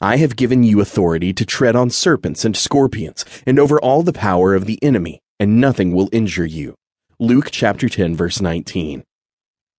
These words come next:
To take authority over negative areas of your life, you can make a pronouncement to effect a change in how you think and feel. Job chapter twenty-two, verse twenty-eight states,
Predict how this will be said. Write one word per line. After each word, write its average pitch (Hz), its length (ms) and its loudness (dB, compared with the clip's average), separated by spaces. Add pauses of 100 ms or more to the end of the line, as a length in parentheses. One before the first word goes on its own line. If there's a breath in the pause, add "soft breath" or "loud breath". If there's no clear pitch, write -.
(640 loud breath)
To 180 80 2
take 240 240 2
authority 98 500 2
over 98 160 2
negative 95 360 0
areas 82 340 0
of 82 80 -6
your 82 160 -4
life, 127 400 -2 (220 loud breath)
you 180 100 0
can 240 160 2
make 135 160 2
a 156 60 0
pronouncement 101 640 -2
to 123 100 2
effect 139 480 -2
a 113 80 0
change 98 540 0
in 113 100 0
how 95 240 -2
you 95 220 -2
think - 340 -8
and 90 140 -6
feel. 131 400 0 (680 loud breath)
Job 190 320 2
chapter 160 320 0
twenty-two, 110 560 0
verse 110 260 0
twenty-eight 98 520 0
states, - 480 -6